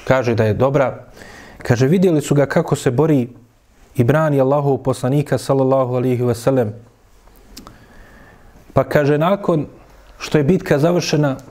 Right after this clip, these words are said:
našli su ga kako leži na poprištu bitke, a bio je na izdisaju. Pa su ga upitali, a bio je iz porodice Abdul Ešhel, jedne od uglednih velikih porodica u Medini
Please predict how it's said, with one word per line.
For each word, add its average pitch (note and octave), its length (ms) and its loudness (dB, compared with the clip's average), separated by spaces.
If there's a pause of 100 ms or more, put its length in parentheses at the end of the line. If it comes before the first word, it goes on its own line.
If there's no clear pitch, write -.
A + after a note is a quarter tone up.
našli D#3+ 340 0
su - 140 -2
ga C#3 120 2
kako D#3 320 -2
leži D3 300 2
na A#2 100 0
poprištu B2+ 540 -2
bitke, C3 460 0 (880)
a B2 100 0
bio D3+ 200 2
je C3+ 60 0
na C3 80 0
izdisaju. A#2+ 640 0 (800)
Pa C3+ 100 2
su C3+ 160 0
ga C#3+ 100 2
upitali, C#3+ 640 0 (380)
a A#2+ 100 2
bio D3 180 2
je D3 60 2
iz - 140 -4
porodice C#3+ 580 0
Abdul C3 320 0
Ešhel, C3+ 400 -2 (1300)
jedne A#2+ 240 2
od A2+ 100 0
uglednih A#2+ 440 2
velikih A#2 340 0
porodica A#2 520 0
u A2 80 2
Medini B2+ 500 0